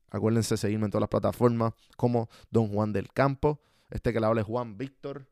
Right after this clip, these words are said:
mejor conocido como Juanvi, o Juan,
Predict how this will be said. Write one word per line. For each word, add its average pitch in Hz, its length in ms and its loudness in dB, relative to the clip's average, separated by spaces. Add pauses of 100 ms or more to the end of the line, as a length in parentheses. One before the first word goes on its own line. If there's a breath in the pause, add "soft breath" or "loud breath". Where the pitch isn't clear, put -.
(600)
mejor 113 220 -2
conocido 123 440 2
como 110 180 0
Juanvi, 143 460 6 (400)
o 139 220 8 (560)
Juan, 139 360 4